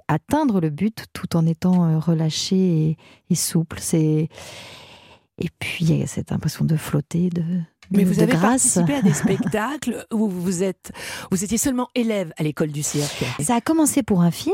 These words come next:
Speaker 1: je faisais un stage, j'avais été, et puis en fait, j'ai tellement aimé que je suis restée. Et je suis restée une année, on a fait un spectacle, et, et ça a été pour moi, euh,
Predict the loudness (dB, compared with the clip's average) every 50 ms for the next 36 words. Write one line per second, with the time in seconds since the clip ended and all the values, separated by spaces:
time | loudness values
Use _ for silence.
0 | 2 4 2 2 2 2 2 2 2 2 0 0 0 0 2 2 2 2 2 2
1 | 2 2 2 0 0 -2 -2 -2 0 0 0 0 0 -2 -2 0 -2 -2 -2 -2
2 | -4 -2 -2 0 2 2 2 2 2 2 2 0 -2 -2 -6 -12 -14 -6 -4 -2
3 | -2 -2 -2 -4 -6 -8 -8 -8 -12 _ _ -20 -20 -20 -20 -8 _ -4 0 2
4 | 2 0 0 0 0 2 2 2 2 2 2 2 2 2 4 4 2 2 0 0
5 | 0 -2 -2 -2 -2 -4 -4 -4 -2 -4 -2 0 0 0 0 -2 -2 -4 -6 -6
6 | -8 -16 -18 -18 -18 -18 -6 _ -2 0 2 2 2 0 0 0 0 -2 -2 0
7 | -2 -2 0 2 2 2 2 2 2 2 2 2 2 0 0 0 0